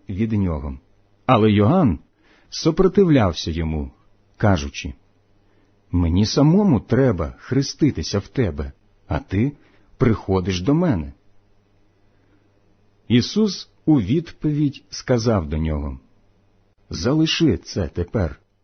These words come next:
Так бо личить нам здійснити всяку правду».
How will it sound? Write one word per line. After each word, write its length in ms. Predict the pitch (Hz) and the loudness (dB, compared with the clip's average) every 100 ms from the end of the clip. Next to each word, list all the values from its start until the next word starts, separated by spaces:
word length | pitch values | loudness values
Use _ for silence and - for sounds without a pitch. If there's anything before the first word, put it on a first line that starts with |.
| _ _ _ | _ _ _
Так 300 | - 110 156 | 2 2 4
бо 200 | 123 127 | 0 0
личить 520 | 127 113 175 - 185 160 | 2 2 0 -2 -6 -4
нам 280 | 165 165 | -2 -2
здійснити 1000 | 123 80 104 107 - 113 147 156 160 147 - _ | -2 -2 -2 0 0 4 2 0 -4 -4 -8 _
всяку 680 | - - 95 104 - 104 92 _ _ | -16 -4 -2 -2 -6 -8 -8 _ _
правду». 540 | 87 76 69 67 69 | -4 -4 -6 -10 -16